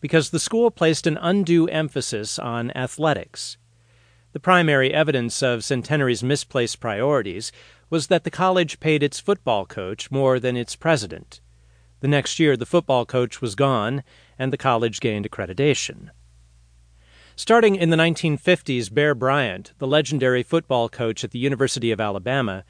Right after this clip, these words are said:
insisted his salary be one dollar below that of the school's president and kept it that way for his nearly quarter-century tenure. Bryant believed that it was symbolically important for the university president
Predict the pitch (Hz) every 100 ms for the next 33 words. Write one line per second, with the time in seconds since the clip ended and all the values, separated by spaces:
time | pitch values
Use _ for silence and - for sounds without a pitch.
0 | _ _ _ 156 156 - 220 - 175 131
1 | 131 - 156 151 135 127 110 135 120 139
2 | 175 160 139 131 131 113 127 123 123 113
3 | 113 110 120 - 139 113 107 - 170 135
4 | 92 90 - _ _ _ 131 131 - 185
5 | 202 156 110 104 95 107 - 123 117 135
6 | 131 131 - 160 160 151 147 131 - 127
7 | 120 147 127 82 - _ _ _ _ _
8 | _ _ 127 147 147 131 127 135 131 117
9 | 127 131 131 - 143 113 135 151 156 143
10 | 143 123 120 - 175 131 104 - 117 123
11 | 139 143 - 117 101 - 160 127 101 98